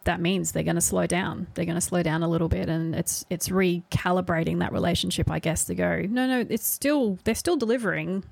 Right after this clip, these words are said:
They're just, uh, trying to save rework later. They're trying to s-,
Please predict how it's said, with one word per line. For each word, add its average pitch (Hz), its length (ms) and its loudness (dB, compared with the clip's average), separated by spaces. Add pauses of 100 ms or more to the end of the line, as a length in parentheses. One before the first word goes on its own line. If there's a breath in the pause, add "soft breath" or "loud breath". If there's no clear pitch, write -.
They're 202 120 0
just, - 520 -2 (1400 loud breath)
uh, 175 200 0
trying 226 320 2
to 185 40 0
save 196 380 4
rework 185 640 4
later. 170 680 2
They're 190 120 2
trying 175 440 0
to 175 500 2 (240)
s-, - 340 -4